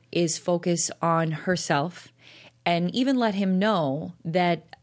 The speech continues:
I'm going to, not in a threatening way. That's not like, "Well, listen, here's what I'm gonna do." It's not that kind of thing. It's letting him know that she's going to make herself a priority and take care of herself so she has energy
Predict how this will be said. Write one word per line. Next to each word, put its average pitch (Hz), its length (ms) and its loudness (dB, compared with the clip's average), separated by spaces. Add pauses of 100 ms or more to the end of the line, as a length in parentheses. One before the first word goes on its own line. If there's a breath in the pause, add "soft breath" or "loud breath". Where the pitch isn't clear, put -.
(120)
I'm 180 380 2
going 180 300 0
to, 175 160 -2
not 277 260 0
in 208 160 2
a 165 320 0
threatening 175 480 -2
way. - 320 -6
That's 165 300 -2
not 143 180 0
like, 117 160 0
"Well, 143 140 2
listen, 180 300 0
here's 156 200 0
what 147 140 0
I'm 147 60 -2
gonna 139 120 -2
do." 135 160 0
It's - 160 -6
not 269 220 2
that 208 180 2
kind 156 180 -2
of - 80 -4
thing. - 360 -8
It's 175 180 0
letting 233 220 2
him 220 180 2
know 180 240 2
that 170 200 0
she's 196 320 0
going 180 320 0
to 165 320 2 (340 loud breath)
make 202 240 0
herself 196 340 0
a 170 40 -2
priority 170 540 2
and 156 120 0
take 175 180 0
care 175 220 0
of 165 80 -2
herself 151 580 -2 (380 loud breath)
so 180 320 0
she 180 260 0
has 185 640 0
energy 160 580 -2